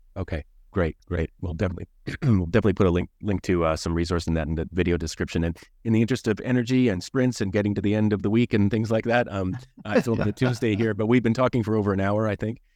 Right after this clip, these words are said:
Speaker 1: Um, and so, uh, just as a way, as a way into the sort of, like, you know, um, uh, just briefly, the kind of, like, uh, addressing the sort of thing that some people do skip to, to talk about, like, what's the person's experience like as a writer? The last question I ask on the podcast, if the guest has, has a book on LeanPub,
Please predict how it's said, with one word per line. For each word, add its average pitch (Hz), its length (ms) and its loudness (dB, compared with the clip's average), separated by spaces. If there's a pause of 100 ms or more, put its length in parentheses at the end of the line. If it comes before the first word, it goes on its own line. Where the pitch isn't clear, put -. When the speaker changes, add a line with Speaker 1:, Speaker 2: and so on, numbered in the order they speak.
(260)
Speaker 1:
Um, 95 380 -2
and 107 180 -2
so, 101 300 2 (320)
uh, 107 240 0
just 127 180 -2
as 127 120 0
a 131 60 2
way, 127 220 2
as 120 180 -2
a 123 60 2
way 123 160 2
into 123 180 0
the 101 80 -2
sort 98 180 -4
of, 92 80 -4
like, 90 180 -2 (100)
you 98 80 -2
know, 85 240 0 (400)
um, 82 400 0 (120)
uh, 87 180 0
just 95 260 -2
briefly, 98 420 2
the 82 120 -2
kind 85 220 0
of, 82 120 -2
like, 82 180 -2 (220)
uh, 92 180 -2
addressing 90 400 0
the 87 80 2
sort 85 160 -4
of 82 80 -4
thing 92 140 0
that 85 100 -4
some 101 180 2
people 95 220 -2
do 92 160 2
skip - 340 -4
to, 87 160 0
to - 120 -4
talk 87 200 -2
about, 80 140 -2
like, 85 140 0
what's - 220 -2
the 113 100 -2
person's 98 280 -2
experience 90 460 -2
like 87 140 -2
as 82 100 -4
a 85 80 -2
writer? 85 300 -2 (340)
The 113 80 -2
last 117 280 4
question 117 340 2
I 92 120 2
ask 90 420 0
on 98 140 -2
the 85 80 -2
podcast, 87 480 -2
if 82 80 -6
the 92 80 -4
guest 90 240 -2
has, 82 260 -4
has 95 140 -6
a 87 40 -4
book 92 240 0
on 85 100 -2
LeanPub, 82 520 -2